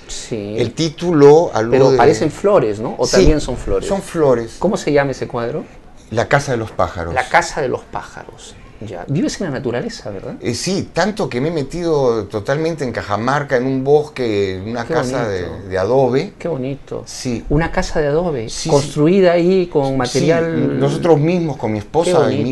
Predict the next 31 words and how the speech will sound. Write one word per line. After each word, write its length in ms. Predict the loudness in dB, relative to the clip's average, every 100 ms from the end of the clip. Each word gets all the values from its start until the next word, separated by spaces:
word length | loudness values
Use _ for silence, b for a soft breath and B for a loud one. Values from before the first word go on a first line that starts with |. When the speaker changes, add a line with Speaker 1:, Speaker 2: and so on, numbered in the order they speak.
| -2
Speaker 2:
hija, 80 | -2
la 100 | -2
hemos 220 | -2 -6
construido. 420 | -10 -10 -4 0
Speaker 1:
Qué 60 | 2
bonito, 340 | 0 -2 -6 -10
qué 60 | -6
bonito. 360 | -6 -6 -8 -10 B -4
¿Podemos 280 | 2 2 2
ver 100 | 2
otro, 260 | 2 2 -2
Lucho? 320 | -4 -6 -10 -14 -18 -20 -20 -20 -20 -20 -20 -20 -20 -20 -20 -20 -20 -20 -20 -20 -20 -20 -20 -14
Y 100 | -8
este 200 | -6 -6
cuadro, 320 | -4 -2 -2 -4
qué 100 | -4
bonito. 580 | -4 -6 -10 -10 -14
Speaker 2:
Kuan 320 | -4 0 0 0
Yin, 340 | 2 2 0 -2
eh, 220 | -2 0
alude 580 | 0 0 2 4 4 6
a, 340 | 4 2 0
mm, 480 | -4 -8 -10 -10 -4
la 140 | -2
diosa 260 | 0 0 0
budista 480 | 0 0 0 -2 -2
de 60 | 0
la 80 |
misericordia. 920 | -2 -4 -4 -4 -2 0 0 -2 -6 -8 -16 -16
Speaker 1:
Esto 220 | -4 -2
parece, 640 | -2 -4 -2 -2 -2 -4